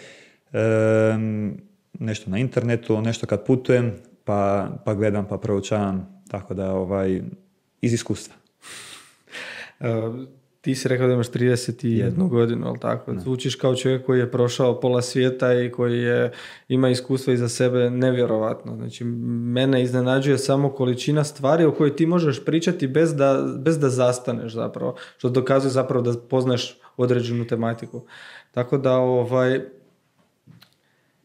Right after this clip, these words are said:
Speaker 2: spominjali smo i pričali smo o tome da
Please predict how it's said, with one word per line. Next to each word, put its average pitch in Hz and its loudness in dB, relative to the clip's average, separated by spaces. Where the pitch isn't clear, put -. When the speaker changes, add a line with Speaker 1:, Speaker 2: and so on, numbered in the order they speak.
Speaker 2:
spominjali 180 4
smo 139 0
i 131 -2
pričali 147 4
smo 131 0
o 120 0
tome 135 2
da 117 0